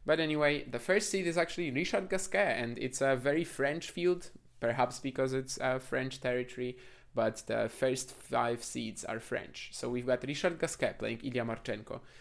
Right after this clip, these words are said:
Richard Gasquet, by the way, soon in a lot of, uh, trouble probably, because that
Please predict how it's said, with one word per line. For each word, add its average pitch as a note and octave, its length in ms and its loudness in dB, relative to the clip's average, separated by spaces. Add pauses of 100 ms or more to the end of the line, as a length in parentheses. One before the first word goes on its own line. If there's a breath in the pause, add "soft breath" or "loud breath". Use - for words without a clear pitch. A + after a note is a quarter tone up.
(160 loud breath)
Richard D3 380 2
Gasquet, C#3 300 0
by C3 180 2
the B2 80 4
way, A#2+ 120 4
soon C#3 540 0
in C3+ 380 0
a C3+ 80 4
lot B2+ 180 6
of, B2+ 160 6 (340)
uh, A#2 200 2
trouble C3 420 2
probably, G2+ 500 -4
because A2+ 360 -8
that A#2 340 0